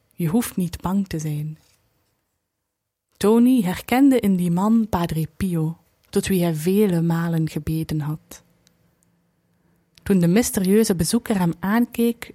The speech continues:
voelde hij een koude rilling door zijn lichaam gaan en werd hij een heerlijk en onbeschrijfelijk gevoel gewaar. In slechts enkele secondes was hij helemaal tot rust gekomen en voelde hij geen enkele pijn meer.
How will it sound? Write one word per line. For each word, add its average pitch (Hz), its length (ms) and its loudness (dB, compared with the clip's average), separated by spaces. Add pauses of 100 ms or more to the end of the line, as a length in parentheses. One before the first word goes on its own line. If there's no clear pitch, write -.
(120)
voelde 247 460 2
hij 190 180 2
een 165 200 -2
koude 214 340 2
rilling 175 360 -2
door 165 140 0
zijn 160 200 0
lichaam 165 380 -2
gaan 160 380 -6 (800)
en 165 160 0
werd 214 240 0
hij 196 140 2
een 156 120 2
heerlijk 220 640 -2
en 180 260 -2
onbeschrijfelijk 226 1080 -2
gevoel 170 360 -2
gewaar. 160 600 -6 (1400)
In 180 140 -2
slechts - 260 -2
enkele 220 380 2
secondes 220 840 0 (100)
was 185 160 0
hij 180 120 0
helemaal 180 680 0
tot - 200 -6
rust - 300 -6
gekomen 160 640 -4 (640)
en 185 160 0
voelde 233 260 2
hij 202 180 2
geen 190 200 -2
enkele 208 360 0
pijn 165 340 -4
meer. 156 260 -4